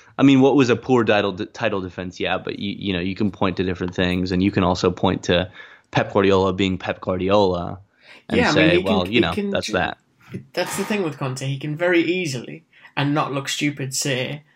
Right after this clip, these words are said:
Speaker 2: "Look, he got to spend fifty million on a left back he didn't even use, and I didn't get anything like that." You know?
Speaker 1: <laughs> Exactly, yeah.
Speaker 2: That I had to, I had to settle for, for Alvaro Morata,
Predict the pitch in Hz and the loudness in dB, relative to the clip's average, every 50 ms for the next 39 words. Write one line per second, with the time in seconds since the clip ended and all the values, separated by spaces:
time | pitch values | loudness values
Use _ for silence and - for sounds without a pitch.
0 | _ - - _ - - 131 - - - - 160 160 175 151 135 - 127 - - | _ -20 -20 _ -6 -4 -4 -4 -6 -4 -4 -2 -2 -2 -6 -6 -6 -10 -8 -6
1 | 139 120 131 135 - 151 147 - 151 139 139 143 143 139 135 139 131 120 - _ | -6 -8 -6 -6 -8 -10 -8 -8 -8 -6 -6 -4 -4 -4 -4 -4 -4 -6 -8 _
2 | _ _ - 151 143 147 147 - 151 131 123 135 131 139 139 139 139 131 123 120 | _ _ -10 -8 -8 -8 -8 -8 -8 -8 -6 -8 -8 -6 -4 -2 -2 -2 -2 -2
3 | 127 143 156 143 127 - - - - - - 123 131 139 147 151 147 139 131 139 | -2 -2 -2 -2 -4 -8 -14 -18 -16 -10 -8 -4 -2 -2 -2 -2 -2 0 0 0
4 | - 139 160 165 - - 139 107 104 104 101 104 113 - - - _ _ _ _ | 0 0 -2 -2 0 -2 -2 -2 -4 -8 -8 -10 -14 -14 -16 -20 _ _ _ _
5 | _ _ _ 143 135 135 143 160 170 - - - - 98 90 107 101 104 104 - | _ _ _ -4 -2 0 2 2 2 0 -2 -6 -6 -4 0 2 2 2 2 0
6 | 82 82 - - 143 - - 151 151 151 156 151 - - - - 143 156 247 - | -2 -4 -2 -2 -2 0 2 2 2 2 2 0 -6 -6 -4 -4 -4 -4 -4 -6
7 | 151 147 - 151 - 127 135 135 131 - 139 131 123 127 127 - - - - - | -8 -6 -4 -4 -2 -2 -4 -6 -6 -6 -4 -2 -2 -2 -4 -6 -14 -16 -16 -10
8 | - 127 131 135 131 135 135 131 127 127 123 120 127 131 139 151 147 - 127 - | -6 -4 -4 -4 -2 -2 -2 -2 -2 -4 -4 -6 -6 -6 -6 -8 -8 -12 -14 -14
9 | - | -16